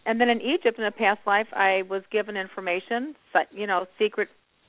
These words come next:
secret information, passing it on. And of course, the king's men came and got me, and I had my, both my hands and my feet cut off, you know, as a punishment. I'm, I'm sure I died after that. I don't remember anything else. But, um, so we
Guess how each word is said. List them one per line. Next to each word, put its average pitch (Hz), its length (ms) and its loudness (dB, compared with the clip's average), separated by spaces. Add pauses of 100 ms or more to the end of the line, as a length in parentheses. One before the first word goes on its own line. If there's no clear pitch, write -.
(180)
secret 226 280 0
information, 196 560 -4
passing 190 340 -4
it 185 80 -2
on. 190 260 4
And 233 120 -2
of 220 120 -8
course, 214 260 -2 (120)
the 202 340 2 (800)
king's 233 260 -2
men 220 240 2
came 220 240 -4
and 208 100 -6
got 202 240 4
me, 277 220 -4
and 190 340 -8 (380)
I 202 260 0
had 202 160 -2
my, 190 320 -6 (280)
both 202 200 -2
my 202 120 -6
hands 208 300 -4
and 220 100 -8
my 220 100 -4
feet 277 280 -8
cut 160 120 -2
off, 87 220 -4 (360)
you 202 100 -4
know, 180 300 -2
as 185 100 -4
a 180 40 -12
punishment. 170 640 -8
I'm, 208 160 -2
I'm 208 120 -10 (100)
sure 214 140 4
I 165 60 0
died 165 260 0
after 143 240 -6
that. 160 220 0
I 175 60 -6
don't 170 120 -14
remember 170 260 -12
anything 160 220 -12
else. 160 220 -4 (100)
But, 165 140 -2 (760)
um, 190 380 6 (480)
so 254 100 6
we 254 180 0